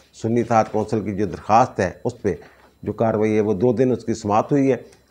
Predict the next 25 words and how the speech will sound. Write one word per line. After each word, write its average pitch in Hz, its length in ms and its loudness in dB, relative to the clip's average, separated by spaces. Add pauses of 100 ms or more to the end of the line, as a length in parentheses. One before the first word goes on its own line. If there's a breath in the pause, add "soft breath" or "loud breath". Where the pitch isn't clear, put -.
और 104 220 4
रिमार्क्स 107 380 0
वगैरह, 107 280 4
ऑब्जर्वेशन 104 520 -2
वगैरह 101 220 2
सामने 104 340 -2
आई 113 120 0
हैं, 120 100 0
आपने 104 240 -2
देख 110 220 0
ही 127 60 0
ली 127 160 0
होंगी। 120 260 0 (420 loud breath)
और 104 260 6
अब 127 140 6
उसकी 127 260 0
जो 110 120 -2
मज़ीद 117 440 4
समात 107 460 2
है, 113 60 2
वो 113 80 2
चौबीस 135 520 2 (560)
जून 101 240 -2
को 101 140 -4
है, 87 220 -4